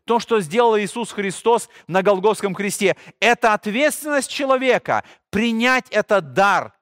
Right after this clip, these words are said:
принять это предложение мира,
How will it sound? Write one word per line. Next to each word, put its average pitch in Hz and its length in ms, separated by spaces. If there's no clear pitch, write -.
принять 214 600
это 208 260
предложение 208 920
мира, 190 540